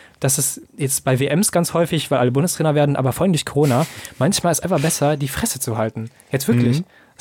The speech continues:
Speaker 1: Das ist einfach richtig, das ist so eine Lösung für ganz viele Probleme. Ne, weil
Speaker 2: Ja,
Speaker 1: selbst
Speaker 2: und
Speaker 1: wenn
Speaker 2: wie,
Speaker 1: jemand
Speaker 2: und jetzt, jetzt nochmal zum, zum Thema zurück. Wie findest du das jetzt, dass YouTube Videos löschen möchte, wo dann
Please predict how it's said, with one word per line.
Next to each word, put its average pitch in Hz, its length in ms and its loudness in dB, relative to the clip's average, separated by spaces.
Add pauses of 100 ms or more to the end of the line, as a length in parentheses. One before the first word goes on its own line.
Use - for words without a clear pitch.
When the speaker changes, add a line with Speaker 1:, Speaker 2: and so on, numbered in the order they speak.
(100)
Speaker 1:
Das 165 120 2
ist 175 100 2
einfach 180 320 0
richtig, 208 340 -6 (360)
das 175 160 -2
ist 208 120 -2
so 180 80 -2
eine 160 140 -4
Lösung 160 520 0 (120)
für 151 100 -2
ganz 156 220 0
viele 156 140 -4
Probleme. 131 400 -2 (640)
Ne, 127 140 -4
weil 135 80 2
Speaker 2:
Ja, 127 40 2
Speaker 1:
selbst - 200 0
Speaker 2:
und - 60 0
Speaker 1:
wenn 139 80 4
Speaker 2:
wie, - 60 4
Speaker 1:
jemand 180 160 2
Speaker 2:
und 175 60 4
jetzt, 185 280 0
jetzt 160 260 2
nochmal 170 240 2
zum, 143 260 -2
zum 147 160 0
Thema 156 220 2
zurück. 160 320 2
Wie 135 80 0
findest 170 260 0
du 170 40 -2
das 160 180 0
jetzt, 160 240 -2
dass 143 200 -2
YouTube 139 460 -2
Videos 131 760 0
löschen 139 560 0
möchte, 147 400 -2
wo 131 260 2
dann 127 280 2